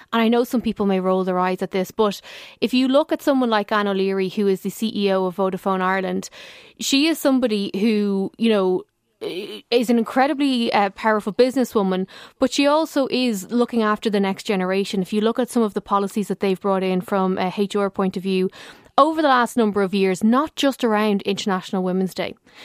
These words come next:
You know, this is something that frustrates me immensely. I've, my inbox is full today of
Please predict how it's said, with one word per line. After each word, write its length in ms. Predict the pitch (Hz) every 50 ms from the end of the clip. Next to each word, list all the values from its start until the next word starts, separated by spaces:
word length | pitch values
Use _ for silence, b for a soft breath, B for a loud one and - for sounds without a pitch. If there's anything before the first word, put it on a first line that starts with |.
| B B -
You 80 | 240
know, 120 | 226 220 202
this 260 | 185 247 254 - 311
is 80 | 262
something 220 | - 277 254 254 233
that 120 | 226 220
frustrates 480 | - - 214 - - - 208 202 202 -
me 140 | 214 196 190
immensely. 440 | 185 185 185 190 190 - - 185
I've, 220 | 180 185 190 180 185
my 160 | 208 202 208
inbox 400 | - 226 233 220 233 214 - -
is 140 | 226 190 -
full 320 | - - 277 294 294 285
today 320 | - 285 233 226 214 202 196
of 100 | 180